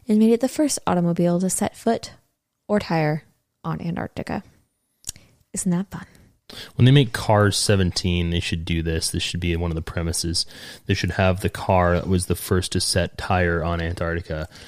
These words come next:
Speaker 2: and it could fast forward, and the car could still be around.
Speaker 1: I think they should do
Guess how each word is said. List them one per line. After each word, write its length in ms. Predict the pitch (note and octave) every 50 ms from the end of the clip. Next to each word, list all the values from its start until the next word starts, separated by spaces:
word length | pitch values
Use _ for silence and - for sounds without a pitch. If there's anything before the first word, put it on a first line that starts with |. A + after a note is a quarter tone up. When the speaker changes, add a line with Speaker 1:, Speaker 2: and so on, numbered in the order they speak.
| - - -
Speaker 2:
and 140 | F#2+ F#2 F#2
it 60 | F2
could 180 | F#2 F2 E2+
fast 380 | - - G#2 F#2 F2 - - -
forward, 560 | - - G2+ G2 F#2+ F2+ E2+ E2 D#2+ E2 E2
and 160 | F2 F2+ F2
the 60 | E2+ -
car 280 | - - F2+ F2 F2
could 180 | F2 - F2 F2
still 280 | - - - F2+ F2+
be 160 | E2+ F2+ E2+ D#2+
around. 560 | - - E2 E2+ D#2+ D#2 D#2 D#2+ - - - - _ _
Speaker 1:
I 100 | - G3+
think 220 | G3 - A#3 G3+ -
they 80 | F3+
should 200 | E3+ - - E3+
do 340 | - - F3 E3+ E3+ E3+ E3+